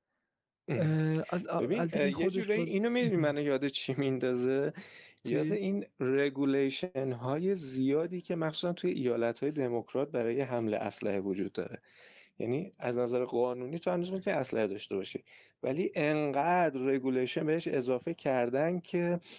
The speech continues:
Speaker 1: اصلاً بعضیشو می‌بینی خندت می‌گیره. مثلاً،
Speaker 2: مهم.
Speaker 1: اه، یادم نیست کدوم <laughs> ایالت بود، ولی شما اگر مثلاً می‌خوای تو ماشینت اسلحه نگه داری،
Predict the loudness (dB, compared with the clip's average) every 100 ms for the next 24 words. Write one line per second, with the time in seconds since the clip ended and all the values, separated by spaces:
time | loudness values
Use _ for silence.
0 | -20 -10 -4 -2 0 0 0 -2 0 2
1 | 2 2 2 0 -2 -2 0 0 0 -2
2 | -4 0 0 -2 -6 -20 -20 _ -6 -2
3 | 0 0 0 0 0 0 -4 -2 0 0
4 | 0 0 0 -2 -2 0 -2 -2 -2 -2
5 | -4 -6 -6 -4 -2 -2 -4 -10 -14 -20
6 | _ -4 0 2 2 2 2 0 0 0
7 | 0 0 -4 -4 -2 0 0 0 -2 2
8 | 0 0 0 0 0 0 2 0 0 -2
9 | 0 0 2 0